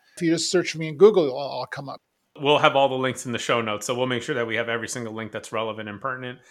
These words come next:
Speaker 2: so people can connect with you. I, I love what you said about the, the, these, the framework, the, these, these three parts. And the personal branding, you know, you mentioned, uh, even a really actionable thing people can start doing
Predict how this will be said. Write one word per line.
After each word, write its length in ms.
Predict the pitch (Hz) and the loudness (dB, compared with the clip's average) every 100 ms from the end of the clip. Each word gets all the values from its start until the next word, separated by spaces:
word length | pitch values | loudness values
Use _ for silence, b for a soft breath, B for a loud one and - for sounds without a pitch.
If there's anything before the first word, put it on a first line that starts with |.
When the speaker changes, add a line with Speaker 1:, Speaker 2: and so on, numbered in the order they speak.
| b | b
Speaker 2:
so 160 | b 123 | b -8
people 260 | 127 117 | -8 -8
can 160 | 117 110 | -10 -12
connect 400 | - 104 113 - | -10 -6 -6 -8
with 200 | 117 - | -16 -12
you. 180 | 104 104 _ _ _ _ _ _ _ _ | -12 -12 _ _ _ _ _ _ _ _
I, 160 | 143 147 | -2 0
I 80 | 143 | 0
love 180 | 151 160 | 2 2
what 120 | 151 | 0
you 60 | 135 | -2
said 180 | 156 143 | -4 -2
about 240 | 131 127 | -2 -2
the, 200 | 123 123 127 | -4 -8 -4
the, 340 | 117 113 117 _ - | -4 -4 -8 _ -20
these, 300 | 123 120 120 - | -12 -10 -10 -10
the 120 | 123 | -12
framework, 520 | - 160 156 117 101 | -2 2 2 0 -6
the, 140 | - 117 127 | -8 -12 -10
these, 400 | 120 117 110 - _ | -8 -8 -10 -16 _
these 260 | 135 104 - | -12 -12 -10
three 260 | 151 156 | -6 -6
parts. 560 | - 139 123 110 - - b b b 135 | -6 -4 -2 -2 -8 -14 b b b -6
And 140 | 127 | -4
the 40 | 123 | -2
personal 360 | 151 156 143 | -2 -2 -6
branding, 680 | 117 123 127 135 117 107 107 | -2 -2 0 -2 -4 -6 -8
you 100 | 110 | -8
know, 100 | 110 | -8
you 240 | 110 110 110 | -8 -10 -8
mentioned, 440 | 113 110 120 110 | -8 -8 -8 -8
uh, 140 | 117 123 | -10 -12
even 380 | 139 123 123 120 - | -10 -8 -6 -8 -10
a 80 | 120 | -14
really 300 | 107 151 143 127 | -6 -4 -2 -2
actionable 380 | 120 - 127 | -2 -4 -10
thing 200 | 127 127 | -8 -10
people 200 | 113 120 | -10 -12
can 120 | 117 110 | -12 -6
start 240 | 117 104 | -4 -4
doing 260 | 123 107 | -4 -6